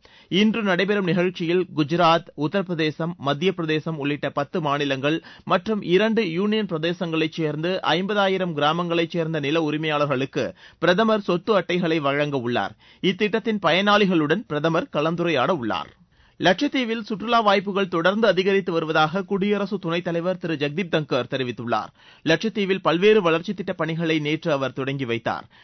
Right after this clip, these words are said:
நிகழ்ச்சியில் பேசிய அவர், இது சிறிய தீவாக இருந்தாலும் பன்முகத்தன்மையை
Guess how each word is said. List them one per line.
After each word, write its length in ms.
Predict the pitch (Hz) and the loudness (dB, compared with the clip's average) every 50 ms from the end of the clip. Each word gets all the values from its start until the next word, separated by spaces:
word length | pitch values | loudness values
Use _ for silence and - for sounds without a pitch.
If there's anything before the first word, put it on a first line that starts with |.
| - - | -12 -4
நிகழ்ச்சியில் 640 | - 151 160 175 175 185 180 - 180 165 165 160 160 | 0 2 2 2 2 2 0 -2 -2 -2 -2 -2 -2
பேசிய 360 | 147 151 147 - 147 135 120 | -2 -4 -4 -4 -2 0 2
அவர், 280 | 127 135 135 95 - - - - - - - 196 | 2 2 0 -2 -4 -10 -20 -18 -10 -4 -2 0
இது 200 | 190 240 240 240 208 | 0 0 0 -2 -2
சிறிய 400 | - 233 240 247 247 247 240 240 | -2 -2 0 0 2 2 0 0
தீவாக 400 | 233 220 226 220 226 214 214 196 208 180 175 | 0 -4 0 2 2 2 2 4 4 4 4
இருந்தாலும் 500 | 175 185 185 180 165 165 175 196 202 - | 4 4 2 2 4 4 2 0 0 0
பன்முகத்தன்மையை 840 | 180 165 185 208 226 214 226 226 - 190 175 175 170 175 180 180 | 0 0 0 0 0 0 0 0 0 -2 -2 -2 0 0 2 2